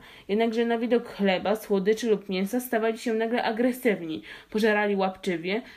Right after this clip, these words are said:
mimo że narażali się na bicie, od którego nie umieli się bronić ucieczką.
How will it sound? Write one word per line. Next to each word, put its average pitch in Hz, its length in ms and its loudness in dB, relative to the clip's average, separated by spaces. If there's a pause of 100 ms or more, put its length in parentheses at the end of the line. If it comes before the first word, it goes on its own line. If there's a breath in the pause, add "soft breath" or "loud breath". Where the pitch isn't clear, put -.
(100 loud breath)
mimo 254 240 2
że 254 80 -2
narażali 233 580 0
się 233 160 -2
na 220 160 2
bicie, 202 500 -2 (200 loud breath)
od 302 100 -2
którego 269 340 0
nie 240 160 2
umieli 226 260 2
się 196 280 0
bronić 196 360 0
ucieczką. - 480 -4